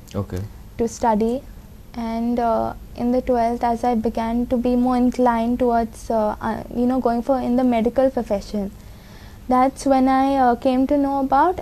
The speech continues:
Speaker 2: Armed Forces Medical College. In the twelfth, uh, my teacher, Teacher Miljan, she was my biology teacher, she mentioned about this college,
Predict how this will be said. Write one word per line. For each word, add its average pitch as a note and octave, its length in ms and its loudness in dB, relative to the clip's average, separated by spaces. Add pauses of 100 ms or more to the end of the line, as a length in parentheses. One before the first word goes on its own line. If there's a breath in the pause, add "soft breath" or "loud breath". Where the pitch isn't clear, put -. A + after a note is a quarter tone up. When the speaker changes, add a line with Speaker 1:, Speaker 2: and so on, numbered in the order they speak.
Speaker 2:
Armed B3+ 280 4
Forces B3+ 320 4
Medical A#3 380 0
College. G#3 520 -4 (480 loud breath)
In A#3 120 2
the C4 80 8
twelfth, B3+ 560 6
uh, A3+ 320 4
my A#3 200 0
teacher, A#3+ 580 -2
Teacher C4 220 2
Miljan, A#3+ 580 0 (360 loud breath)
she B3+ 140 2
was B3+ 140 4
my A#3+ 160 2
biology A3 560 0
teacher, A#3+ 460 -4 (320 loud breath)
she - 160 4
mentioned D4+ 420 4
about B3+ 320 6
this E4 240 4
college, A#3+ 500 4